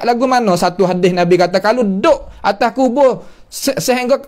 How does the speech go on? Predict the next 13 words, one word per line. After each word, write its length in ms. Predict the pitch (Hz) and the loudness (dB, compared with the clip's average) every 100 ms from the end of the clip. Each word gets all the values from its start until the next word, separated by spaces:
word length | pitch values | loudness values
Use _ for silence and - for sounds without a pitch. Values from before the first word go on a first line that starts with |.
| - - - - | -18 -20 -12 -4
api 640 | 214 - - 320 254 185 | -4 -4 0 2 2 2
tu 80 | 202 | 2
lebih 240 | 226 277 | 0 0
baik 320 | 247 269 320 | 0 0 2
daripada 320 | 254 247 262 254 | 2 0 0 2
mu 160 | 277 247 | 2 2
duk 240 | 285 247 | 0 0
atas 160 | 254 254 | 0 -2
api 240 | - 339 | 0 0
sehingga 240 | 269 262 262 | 2 0 0
makan 420 | 262 262 - 269 254 | 0 -2 0 0 0
ke 80 | |
kulit. 320 | 247 269 262 | 0 0 0